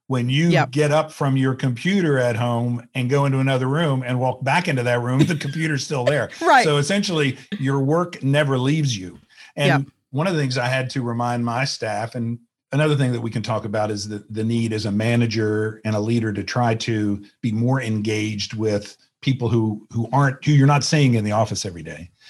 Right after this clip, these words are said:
Speaker 2: Yep.
Speaker 1: But one of the things I had to remind them was,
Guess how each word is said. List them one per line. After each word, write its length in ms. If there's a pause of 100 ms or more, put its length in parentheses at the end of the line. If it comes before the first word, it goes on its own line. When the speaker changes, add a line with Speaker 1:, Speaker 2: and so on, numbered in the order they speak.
Speaker 2:
Yep. 180 (300)
Speaker 1:
But 100
one 160
of 60
the 40
things 140
I 80
had 180
to 120
remind 400
them 160
was, 440